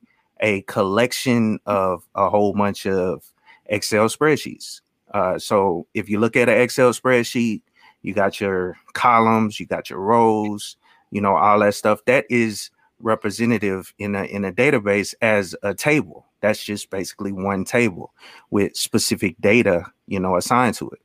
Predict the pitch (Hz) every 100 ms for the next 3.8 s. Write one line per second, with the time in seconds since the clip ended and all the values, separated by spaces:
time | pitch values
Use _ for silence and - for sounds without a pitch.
0 | _ _ - _ 120 113 135 113 110 104
1 | 147 160 123 110 - 107 - - 127 120
2 | 113 101 92 - 104 120 110 107 101 92
3 | 85 - 120 123 92 - - -